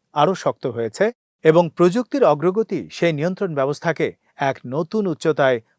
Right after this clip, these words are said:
পৌঁছে দিয়েছে। সম্প্রতি জাতিসংঘের মানবাধিকার দপ্তরের একটি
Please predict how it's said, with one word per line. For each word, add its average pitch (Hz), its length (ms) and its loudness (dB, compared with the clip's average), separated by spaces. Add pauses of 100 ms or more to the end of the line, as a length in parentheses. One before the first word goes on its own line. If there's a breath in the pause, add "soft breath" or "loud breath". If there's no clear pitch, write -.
পৌঁছে 160 340 -2
দিয়েছে। 104 380 -10 (520)
সম্প্রতি 208 480 4 (320)
জাতিসংঘের 220 540 2
মানবাধিকার 175 720 2
দপ্তরের 160 480 0
একটি 139 240 -4